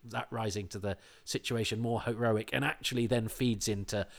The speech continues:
how you respond to Sergeant Benton, 'cause he is, you know, quite a straightforward guy who's not the sm-, smartest, who's doing his best, uh, uh, and, and, and also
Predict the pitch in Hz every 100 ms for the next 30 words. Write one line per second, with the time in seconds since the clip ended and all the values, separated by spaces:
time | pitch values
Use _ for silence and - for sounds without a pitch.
0 | - - 120 107 104 101 104 - 107 -
1 | 113 104 104 107 113 123 - 147 - 220
2 | 165 98 - - - - 143 101 104 -
3 | 120 - 110 - - - 135 120 - 131
4 | 117 110 104 - - 120 110 110 107 98
5 | 120 - - 104 - - - 120 135 -
6 | - 127 120 107 113 - 120 117 101 -
7 | - 160 135 143 101 - 120 - - -
8 | - - - 120 113 117 117 117 - 123
9 | 120 - 120 123 117 131 120 123 - 127
10 | 127 127 131 127 - 127 123 -